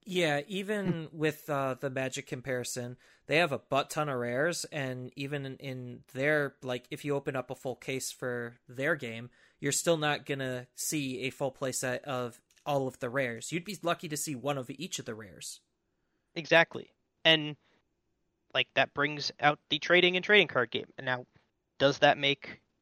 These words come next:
Speaker 2: acquiring cards that you want many copies of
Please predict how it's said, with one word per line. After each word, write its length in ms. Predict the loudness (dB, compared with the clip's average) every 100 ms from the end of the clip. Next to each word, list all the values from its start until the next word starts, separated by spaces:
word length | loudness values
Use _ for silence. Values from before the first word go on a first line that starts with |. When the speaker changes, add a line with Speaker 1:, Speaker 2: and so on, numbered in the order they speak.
| _ _ -14
Speaker 2:
acquiring 760 | -12 -14 4 8 8 8 2
cards 500 | 2 4 4 2 -2
that 140 | -6 -6
you 140 | -8
want 240 | -4 -4
many 280 | -4 -8 -10
copies 460 | 2 2 2 -2 0
of 240 | -2 -4